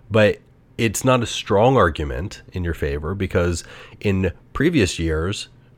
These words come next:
merit increases have outpaced inflation. And what we didn't do was say, "Oh, we should give people less raises because inflation's low." So we can't expect companies in years of high inflation to say, "Oh, we should give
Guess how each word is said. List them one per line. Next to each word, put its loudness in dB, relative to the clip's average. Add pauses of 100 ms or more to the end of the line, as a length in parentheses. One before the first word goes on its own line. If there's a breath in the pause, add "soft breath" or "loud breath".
merit 0
increases -2
have 0
outpaced -4 (140)
inflation. -8 (800 soft breath)
And -2
what 2
we -2
didn't -2
do 4
was 0
say, 0 (120)
"Oh, 6
we 2
should 0
give 0
people -2
less 0
raises 2 (400 loud breath)
because 0
inflation's 0
low." -12 (460 soft breath)
So 2
we -2
can't 0
expect -2
companies 0
in -2
years -2
of -6
high -2
inflation -2
to -6
say, -4
"Oh, -2
we -2
should -4
give -6